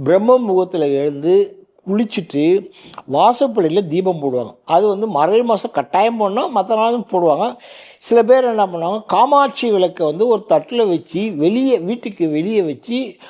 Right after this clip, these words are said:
அந்த விளக்கை ஏத்தி அந்த விளக்கை அப்படியே எடுத்துன்னு வந்து வீட்டுல வந்து பூஜை அறையில வைப்பாங்க. பிரம்ம முகூர்த்தத்துல நீங்க வெளியே காமாட்சி விளக்கை ஏத்திட்டு எடுத்துன்னு வந்து நீங்க வீட்டுல எடுத்து வந்து பூஜையில வச்சீங்கன்னா உங்களுக்கு தெய்வ சக்தி வந்து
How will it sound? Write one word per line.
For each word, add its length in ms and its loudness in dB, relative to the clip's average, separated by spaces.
அந்த 280 -2
விளக்கை 600 0
ஏத்தி 600 -4
அந்த 260 -4
விளக்கை 400 -2
அப்படியே 640 2
எடுத்துன்னு 420 -2
வந்து 340 -2
வீட்டுல 280 -2
வந்து 300 0
பூஜை 300 0
அறையில 360 -2
வைப்பாங்க. 320 -8
பிரம்ம 320 2
முகூர்த்தத்துல 680 0
நீங்க 280 -2
வெளியே 440 0
காமாட்சி 540 0
விளக்கை 280 -4
ஏத்திட்டு 680 -4
எடுத்துன்னு 340 -2
வந்து 280 -2
நீங்க 400 -2
வீட்டுல 420 0
எடுத்து 360 -6
வந்து 120 0
பூஜையில 500 0
வச்சீங்கன்னா 640 -8
உங்களுக்கு 480 -2
தெய்வ 380 4
சக்தி 420 -2
வந்து 380 -2